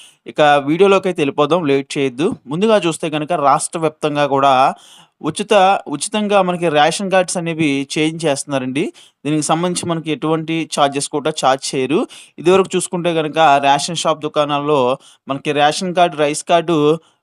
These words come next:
ప్రతి సంవత్సరం ఇచ్చేటువంటి కార్డ్స్ ఉంటాయి కదండి. జనరల్గా మనకి ఆ కార్డ్స్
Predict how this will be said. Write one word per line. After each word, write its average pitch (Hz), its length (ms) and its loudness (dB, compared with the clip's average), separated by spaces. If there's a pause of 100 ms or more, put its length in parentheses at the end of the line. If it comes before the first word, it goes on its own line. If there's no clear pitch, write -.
(120)
ప్రతి 151 280 -2
సంవత్సరం 175 340 -2
ఇచ్చేటువంటి 160 600 -4
కార్డ్స్ 151 320 2
ఉంటాయి 160 220 -4
కదండి. 156 320 -4
జనరల్గా 147 480 -4
మనకి 156 420 -6 (800)
ఆ 165 80 2
కార్డ్స్ 170 400 2